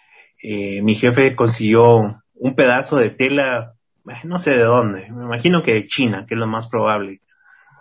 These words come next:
Eh, esta tela, él quiere que nosotros realicemos el diseño para poder sublimarlo.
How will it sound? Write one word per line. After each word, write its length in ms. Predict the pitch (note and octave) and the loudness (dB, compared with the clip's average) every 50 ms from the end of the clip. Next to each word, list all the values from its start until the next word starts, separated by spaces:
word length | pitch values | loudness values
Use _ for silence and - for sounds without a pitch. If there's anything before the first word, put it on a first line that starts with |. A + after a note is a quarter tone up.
| - - - - - - - - - _ _ _ _ _ _ _ | -20 -20 -20 -20 -20 -20 -20 -20 -20 _ _ _ _ _ _ _
Eh, 840 | C3+ C#3 C#3+ C#3+ C#3+ C#3 C#3 C3+ C3 B2+ B2 - - - C#3 D#3 | 2 4 4 6 6 4 4 2 2 0 -2 -4 -6 -6 -4 -4
esta 360 | E3+ E3+ - - - F3+ F3 - | -4 -4 -6 -6 -6 -6 -4 -2
tela, 420 | D#3 D#3 D#3+ E3+ F3 E3+ F3 D#3+ | -2 0 2 0 0 -2 -4 -4
él 280 | C3+ C#3 C#3 C#3+ - _ | -6 -6 -8 -8 -12 _
quiere 300 | - C#3+ C#3 C#3 D3 D3 | 0 0 2 2 0 -2
que 120 | - C#3+ | -2 -2
nosotros 400 | B2 A#2+ A2 B2 B2 C3 C#3+ C#3+ | -2 -2 -4 -4 -4 -6 -6 -4
realicemos 600 | - B2+ A#2 G#2 G#2 - - A#2 A#2 B2+ C#3 - | -2 -2 -2 -2 -6 -6 -4 -4 -2 -2 -4 -4
el 100 | D3+ C3+ | -4 -6
diseño 420 | B2 A2 A2 - A#2+ B2 C#3 C#3 C#3 | -6 -6 -8 -8 -6 -4 -4 -4 -2
para 240 | - C3+ B2 A2+ A#2 | -2 -2 -2 -4 -4
poder 240 | A2 G#2 G#2 G#2 | -4 -4 -4 -6
sublimarlo. 840 | G#2 - B2 A#2 A2+ A2 A2 G#2+ G#2 G#2+ A#2 B2+ C3 B2+ A#2 G2+ G2 | -6 -6 -4 -4 -4 -4 -4 -6 -4 -4 -4 -4 -4 -6 -10 -14 -18